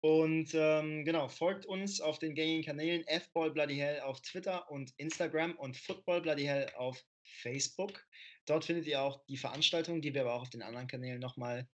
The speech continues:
teilen. Sagt euren Freunden Bescheid. Wir freuen uns über jeden, der am Samstag dabei ist. Ähm, macht nicht den Anfängerfehler und holt euch vorher genug Bier.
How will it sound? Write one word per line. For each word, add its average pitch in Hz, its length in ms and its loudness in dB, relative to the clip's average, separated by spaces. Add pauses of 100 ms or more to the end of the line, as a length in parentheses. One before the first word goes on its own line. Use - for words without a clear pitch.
teilen. 131 480 -4 (460)
Sagt 170 240 2
euren 214 180 4
Freunden 190 300 2
Bescheid. 175 440 2
Wir 151 120 -2
freuen 165 220 -2
uns 156 100 -4
über 147 120 -2
jeden, 156 220 2
der 160 120 2
am 147 60 -2
Samstag 147 320 -2
dabei 135 300 0
ist. 160 360 2
Ähm, 139 500 -4
macht 151 280 -4
nicht 180 140 -2
den 160 120 -2
Anfängerfehler 160 600 -2
und 127 140 -2
holt 147 160 -4
euch 135 160 -4
vorher 139 200 2
genug 127 240 -6
Bier. 147 300 -2